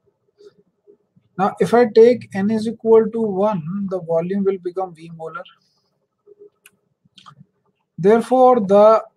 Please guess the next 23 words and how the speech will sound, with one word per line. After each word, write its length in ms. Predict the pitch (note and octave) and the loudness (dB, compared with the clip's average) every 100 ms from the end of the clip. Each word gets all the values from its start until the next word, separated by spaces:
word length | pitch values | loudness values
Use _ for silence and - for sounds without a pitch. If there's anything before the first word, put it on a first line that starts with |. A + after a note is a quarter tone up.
| - | -10
compressibility 880 | F3+ F3 F3+ G3 A#3+ A#3+ A#3 A3+ G#3+ | -6 -4 -4 -4 -4 -6 -8 -8 -8
factor 360 | F#3+ F3 F3+ E3+ | -8 -8 -10 -10
can 180 | E3+ D#3+ | -10 -10
be 80 | D#3 | -8
written 280 | D3 C#3+ D3+ | -8 -10 -12
as 340 | C#3+ C3+ D#3 - - | -12 -14 -16 -18 -12
P 460 | - G3 A3 A3+ G#3 E3 | -4 -2 0 -2 -2 -4
V 220 | F3+ A3 | -4 -2
molar 440 | G3+ D#3+ C#3+ C#3 D3+ - | -2 -2 -4 -6 -8 -14
upon 340 | - C#3+ C#3+ | -14 -12 -10
R 240 | C3 C3 B2+ | -10 -12 -16
T. 80 | D3 _ _ _ _ _ _ _ _ _ _ _ _ _ _ _ - | -20 _ _ _ _ _ _ _ _ _ _ _ _ _ _ _ -4
Right, 180 | A3+ C4+ | -2 0
beta? 240 | C4+ D#3 - - _ _ _ _ - - _ _ _ _ | -4 -6 -10 -20 _ _ _ _ -18 -18 _ _ _ _
Now, 720 | F3 A#3 C#4 F3+ F3 A#3 B3 - _ _ _ _ _ _ _ _ _ _ | 2 4 6 4 4 2 -2 -14 _ _ _ _ _ _ _ _ _ _
it's 120 | - | -4
a 60 | |
very 200 | G3+ A3 | 2 2
simple 400 | B3+ A#3 A3+ B3+ | 2 -2 2 2
thing 320 | B3+ G3 F#3 G3+ | 2 -2 -4 -6
that 140 | F#3+ | -6
for 300 | - A3 G3 | -4 -2 -2
re-, 260 | D#3 F3+ | -4 -2